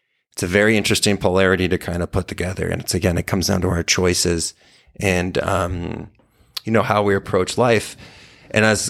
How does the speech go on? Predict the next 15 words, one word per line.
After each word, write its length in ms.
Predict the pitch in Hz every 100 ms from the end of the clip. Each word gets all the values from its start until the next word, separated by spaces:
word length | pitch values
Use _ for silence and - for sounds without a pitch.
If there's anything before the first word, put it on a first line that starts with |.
| -
crazy 640 | - 120 135 135 117 120
as 240 | 104 101
that 220 | 101 95 101
night 340 | 101 101 -
is 260 | 98 92 90
afterwards, 760 | 90 - 90 92 90 90 -
that 120 | 90
I 80 | 87
can't 280 | - 92 92
wait 180 | 92 92
to 80 | 90
tell 160 | 90
the 80 | 90
story 320 | - 92 85
of, 220 | 85 80